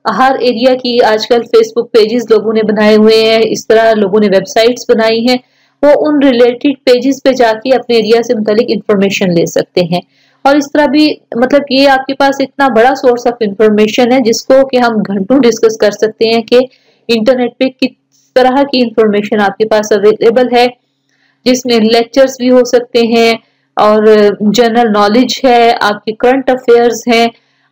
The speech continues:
और उसके अलावा आपने shopping वगैरह, different, अ, products की प्राइसेस आपने check करनी है, किसी प्रोडक्ट की परफॉर्मेंस आपने check करनी है, कुछ भी आपको information चाहिए आपको मिल जाएगी। और इसका क्या ये advantage, क्या इसको हम कहेंगे कि flow of information,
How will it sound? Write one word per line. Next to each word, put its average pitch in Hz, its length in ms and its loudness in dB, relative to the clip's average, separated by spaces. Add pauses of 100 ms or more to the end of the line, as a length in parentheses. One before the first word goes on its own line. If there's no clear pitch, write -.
और 226 240 2
उसके 240 320 0
अलावा 220 300 2
आपने 214 560 -2
shopping 240 540 -2
वगैरह, 214 300 2
different, 277 600 -2
अ, 214 340 4
products 226 480 0
की 226 100 -6
प्राइसेस 220 520 -2
आपने 240 240 -2
check 233 280 -2
करनी 240 260 -2
है, 240 80 0
किसी 233 200 -6
प्रोडक्ट 214 380 0
की 226 80 -2
परफॉर्मेंस 226 640 0
आपने 240 260 -2
check 226 300 -2
करनी 226 340 -2
है, 233 180 -2 (640)
कुछ 285 260 -2
भी 277 160 4
आपको 247 360 2
information 220 560 -2
चाहिए 214 420 0
आपको 214 320 0
मिल 202 180 -2
जाएगी। 226 460 0
और 208 280 0
इसका - 460 -4
क्या 247 240 0
ये 233 240 2
advantage, 214 500 0
क्या 233 200 0
इसको 226 260 -2
हम 220 140 -2
कहेंगे 214 400 0
कि 262 120 -2
flow 220 340 2
of 208 160 -6
information, 190 600 -4